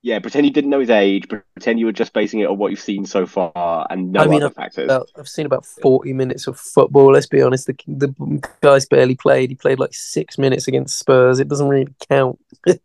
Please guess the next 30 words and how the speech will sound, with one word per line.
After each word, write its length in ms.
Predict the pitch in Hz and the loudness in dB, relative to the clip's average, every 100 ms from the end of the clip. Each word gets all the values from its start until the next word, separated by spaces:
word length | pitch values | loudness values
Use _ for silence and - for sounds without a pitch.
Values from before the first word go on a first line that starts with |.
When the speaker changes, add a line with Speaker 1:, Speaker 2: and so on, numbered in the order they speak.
| _ - | _ -12
Speaker 3:
you 120 | 165 | -8
seen 220 | - 180 | -2 0
enough? 280 | 175 196 - | 2 0 -2
Speaker 2:
He 80 | 139 | -8
just, 140 | 135 _ _ _ _ _ _ _ _ _ _ | -8 _ _ _ _ _ _ _ _ _ _
not 540 | - 175 160 160 160 - | -2 0 2 2 2 0
really, 460 | 147 143 143 147 | 0 0 2 0
no. 420 | 151 165 151 143 143 | 0 0 0 -2 -4
I, 40 | 139 _ - | -6 _ -6
genuinely, 460 | 151 151 147 139 | -4 -2 -4 -2
I 80 | 135 | -2
would 180 | 135 143 _ - | -2 -8 _ -12
have 140 | 139 | -10
no 220 | 139 143 | -4 -4
idea 260 | 139 139 139 | -2 -2 -4
if 80 | 135 | -4
he 100 | 135 | -10
was 120 | 131 | -6
any 240 | 131 131 | -6 -6
good 140 | 131 135 | -4 -4
at 60 | |
football 360 | 135 - 135 135 | -4 -4 0 0
or 60 | 135 | 0
not, 300 | 143 143 - | -2 -4 -4
based 280 | 135 - | -6 -4
on 60 | 131 | -8
what 140 | 131 | -6
I'd 120 | 135 135 | -8 -6
seen 340 | - 131 131 | -2 0 -2
for 220 | - 131 | 0 0